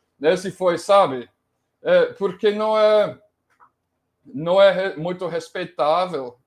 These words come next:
respeitoso pra ele. Eu acho, eu acho que foi bom a fala dele. E vamos lembrar, porque tem um monte de pessoas agora, tem,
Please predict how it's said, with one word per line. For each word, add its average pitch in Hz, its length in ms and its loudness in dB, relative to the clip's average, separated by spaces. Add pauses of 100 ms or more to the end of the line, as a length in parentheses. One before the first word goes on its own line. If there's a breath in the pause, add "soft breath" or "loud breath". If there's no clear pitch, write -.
(220)
respeitoso 156 760 -8
pra 127 200 -14
ele. 107 260 -16 (140)
Eu 185 200 -12
acho, 170 140 -18 (440)
eu 175 200 -4
acho 190 140 -8
que 190 80 -8
foi 202 300 -4 (140)
bom 170 720 -2
a 123 40 -10
fala 175 260 -4
dele. 190 220 -2
E 185 60 -4
vamos 254 360 -2
lembrar, 180 520 0
porque 175 260 -10
tem 233 240 -4
um 254 100 -4
monte 247 540 -6
de 226 100 -10
pessoas 170 560 -6
agora, 131 500 -4 (1600)
tem, 247 240 2